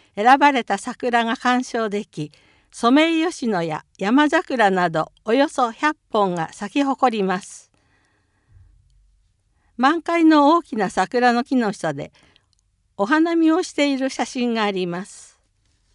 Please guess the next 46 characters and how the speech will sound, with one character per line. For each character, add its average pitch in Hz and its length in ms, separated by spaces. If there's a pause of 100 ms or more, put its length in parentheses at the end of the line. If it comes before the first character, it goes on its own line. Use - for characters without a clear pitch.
(600)
二、 269 300 (480)
遊 339 240
具 339 160
広 226 320
場、 147 140 (460)
幼 302 280
児 311 160
広 196 300
場。 - 140 (1160)
遊 330 260
具 349 140
広 302 260
場 175 120
に 165 180
は 147 200 (200)
市 - 180
内 277 240
最 254 320
長 254 240
の 214 260
ロ 285 220
ー 320 40
ラ 302 140
ー - 140
滑 277 220
り 269 140
台 170 220
の 147 140
ほ 165 140
か、 - 200 (580)
ア 311 120
ス 330 140
レ 339 160
チ 320 140
ッ 302 100
ク 294 180
遊 277 200
具 190 100
も 156 220
あ 202 120
る 185 120
の 139 180
で、 - 180 (440)
思 269 260
い 330 100
っ - 40